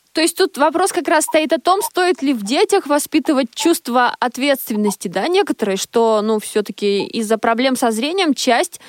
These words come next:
а, в том числе и домашних хлопот, м,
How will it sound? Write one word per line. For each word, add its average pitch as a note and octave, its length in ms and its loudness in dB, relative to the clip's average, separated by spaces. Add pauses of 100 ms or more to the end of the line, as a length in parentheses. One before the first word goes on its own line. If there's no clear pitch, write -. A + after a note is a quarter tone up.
(440)
а, G#3+ 560 0 (120)
в - 80 -16
том D4 160 2
числе B3+ 340 -2
и - 20 0
домашних A3+ 600 0
хлопот, D4+ 440 0
м, A3 60 -8